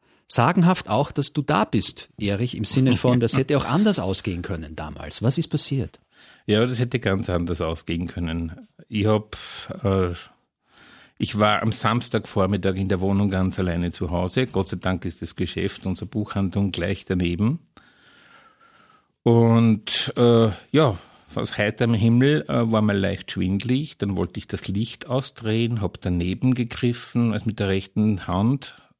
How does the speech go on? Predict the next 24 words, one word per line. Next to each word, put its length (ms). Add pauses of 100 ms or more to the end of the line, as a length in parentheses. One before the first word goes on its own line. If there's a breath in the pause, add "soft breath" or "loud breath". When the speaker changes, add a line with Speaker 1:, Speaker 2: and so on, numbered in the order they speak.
(260)
Speaker 2:
Ich 160
konnte 260
also 140
nichts 480
zielgerichtet 840
angreifen. 760 (240)
Speaker 1:
Mhm. 260 (300 loud breath)
Speaker 2:
Dann 120
hab 120
ich 80
mir 320 (260)
gedacht, 240
nein, 160
ich 60
bin 140
überarbeitet, 760
was 140
ja 100
wirklich 340
war, 300
und 300 (380 loud breath)
hab 160
mich 100
niedergelegt. 720